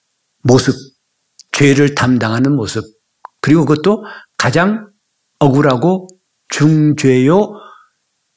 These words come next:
비참한 십자가에 죽으시기까지. 이게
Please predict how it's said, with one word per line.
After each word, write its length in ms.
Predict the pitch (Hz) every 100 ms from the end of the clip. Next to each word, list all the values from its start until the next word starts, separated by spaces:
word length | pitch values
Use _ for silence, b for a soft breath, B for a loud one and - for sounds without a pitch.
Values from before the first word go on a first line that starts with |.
| _
비참한 600 | - 208 - 170 175 135 104
십자가에 1160 | - 175 - _ 220 180 165 143 139 160 180 180 _ _ _ _ _ _ _
죽으시기까지. 1160 | - 220 196 196 151 143 143 131 - 113 90 _ _ _ _ _ _ _ _ _ _ _ _ _ _ _ _ _ _
이게 580 | 165 156 247 254 - -